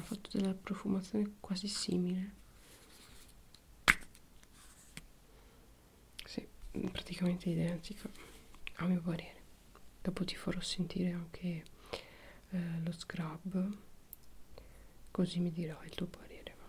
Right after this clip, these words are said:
secondo me è la stessa identica profumazione. Infatti la confezione è,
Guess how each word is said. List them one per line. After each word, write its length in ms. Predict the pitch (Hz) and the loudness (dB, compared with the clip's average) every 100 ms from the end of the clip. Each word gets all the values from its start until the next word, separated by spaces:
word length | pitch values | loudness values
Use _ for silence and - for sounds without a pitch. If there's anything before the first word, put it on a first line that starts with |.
| - | -14
secondo 240 | - - - | -16 -16 -4
me 120 | 208 - - - - - - | -2 -2 -8 -18 -18 -16 -6
è 120 | - | 2
la 80 | 175 | 2
stessa 360 | 160 - 185 220 | 2 0 2 4
identica 400 | 165 160 - - | 4 2 -2 -2
profumazione. 920 | - 180 170 175 165 - 180 156 160 - - - - - - - - - - - - | -2 0 2 2 0 -2 -2 -2 -6 -12 -16 -16 -16 -16 -16 -16 -16 -16 -18 -12 -2
Infatti 300 | 202 202 - | 6 6 6
la 100 | 196 | 0
confezione 760 | 185 196 - 202 - 190 190 - | 2 2 4 0 4 4 4 4
è, 200 | 180 | 4